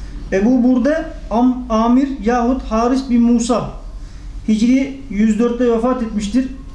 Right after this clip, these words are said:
Kufe kadısıydı. Bureyd'in dedesidir. Bureyd'in dedesidir. O da Ebu Musa. Ebu Musa el-Eşari, Abdullah bin Kays radıyallahu anh, Hicri kırk dörtte vefat etmiştir.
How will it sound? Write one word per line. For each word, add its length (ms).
Kufe 280
kadısıydı. 640
Bureyd'in 540
dedesidir. 440
Bureyd'in 420
dedesidir. 540
O 160
da 280
Ebu 280
Musa. 580
Ebu 260
Musa 420
el-Eşari, 600
Abdullah 500
bin 140
Kays 320
radıyallahu 640
anh, 160
Hicri 500
kırk 260
dörtte 280
vefat 320
etmiştir. 440